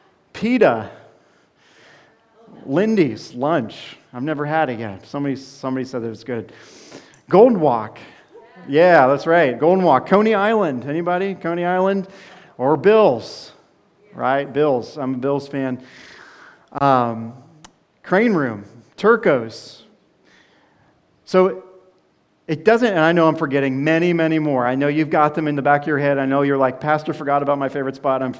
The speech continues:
sorry, I'll forgive you, and we'll talk about it after the service, and we'll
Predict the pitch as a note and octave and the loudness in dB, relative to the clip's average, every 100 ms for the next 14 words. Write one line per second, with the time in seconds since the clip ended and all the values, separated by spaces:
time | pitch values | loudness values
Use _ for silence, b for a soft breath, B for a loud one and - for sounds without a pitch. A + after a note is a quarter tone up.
0 | - - D3 C#3+ C3+ C3+ C3 B2+ C3 C3+ | -10 -4 -2 0 0 0 0 -2 -4 -4
1 | C#3 C#3 C3 C3 C3 D#3 D3+ C3+ C3+ C3 | -2 -2 -2 -2 0 0 2 0 0 -2
2 | C3 B2 C#3+ C3 B2+ B2 B2 B2+ B2 | -6 -4 -2 0 -2 -2 -4 -2 -2